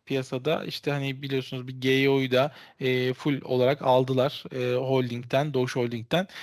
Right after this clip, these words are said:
Artık Doğaç bir hem otomotiv hem de biraz da G E O şirketine dönüştü.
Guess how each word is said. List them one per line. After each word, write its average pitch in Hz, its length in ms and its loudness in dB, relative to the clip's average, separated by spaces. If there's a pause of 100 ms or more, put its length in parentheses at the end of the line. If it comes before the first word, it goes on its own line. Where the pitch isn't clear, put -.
(200)
Artık - 360 0
Doğaç 151 460 4
bir 156 100 -6
hem 165 240 -2 (240)
otomotiv 147 560 -4
hem 151 200 0
de 147 100 -6
biraz 139 300 -2
da 170 180 0
G 143 240 -2
E 151 60 2
O 151 80 0
şirketine - 440 -8
dönüştü. 135 500 -4